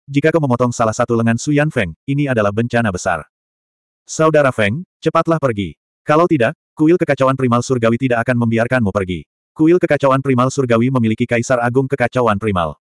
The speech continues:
kata Kakak Li dengan sangat panik. Mereka semua sangat jelas tentang kekuatan kuil kekacauan primal surgawi.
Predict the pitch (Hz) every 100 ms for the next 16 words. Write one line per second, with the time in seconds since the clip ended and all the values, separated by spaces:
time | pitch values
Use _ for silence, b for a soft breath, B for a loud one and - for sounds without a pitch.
0 | _ _ 151 170 160 143 135 139 127 123
1 | - 143 147 117 98 87 _ _ _ _
2 | _ _ 139 147 170 175 156 147 135 131
3 | 127 120 120 123 117 120 120 107 113 113
4 | 143 143 120 - 135 120 107 135 120 101
5 | 113 98 85 78